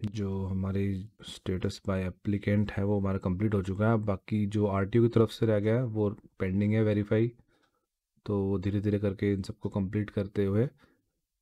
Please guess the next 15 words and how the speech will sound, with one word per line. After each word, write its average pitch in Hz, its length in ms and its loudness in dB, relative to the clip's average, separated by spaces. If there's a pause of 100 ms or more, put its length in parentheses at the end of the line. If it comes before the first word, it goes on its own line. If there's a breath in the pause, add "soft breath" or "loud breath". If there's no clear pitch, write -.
(240)
ये 101 60 -4
प्रोसेस 101 380 -2
पूरा 107 240 2
फिनिश 95 320 -2
हो 98 80 0
जाएगा 92 280 0
और 120 320 0
आरसी 95 260 -4
हमारे 101 240 0
घर 87 140 -4
पे 147 220 -4 (640)
by 90 260 -4
post 139 200 -4
आ 82 100 -2
जाएगी। 67 380 -8